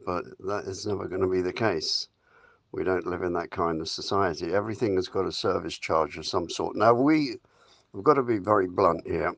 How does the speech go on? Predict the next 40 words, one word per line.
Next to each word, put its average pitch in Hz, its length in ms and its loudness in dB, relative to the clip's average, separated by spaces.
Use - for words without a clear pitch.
We 135 320 4
at 147 100 4
Yoga 117 320 4
Bliss 90 480 -2
with 85 160 -8
Leah 85 320 2
are 98 140 0
no 143 180 0
different. 165 480 -2
But 95 160 2
there 120 160 4
is 170 120 4
a 151 60 0
difference 131 560 0
that 95 140 -6
we 104 100 -4
do, 110 320 0
we 113 220 -2
do 143 160 2
not 147 200 2
exploit. - 880 2
We 104 140 -2
don't 120 260 4
offer 101 600 2
false 104 480 0
hope. 98 320 2
We 104 140 -2
don't 117 340 0
have 104 440 0
that - 260 2
commercial 104 640 4
point 87 380 0
of 80 80 -8
view 80 240 -2
where 90 240 4
we're 98 160 6
only 95 180 0
thinking 87 400 -2
about 82 340 2
ourselves. 101 840 0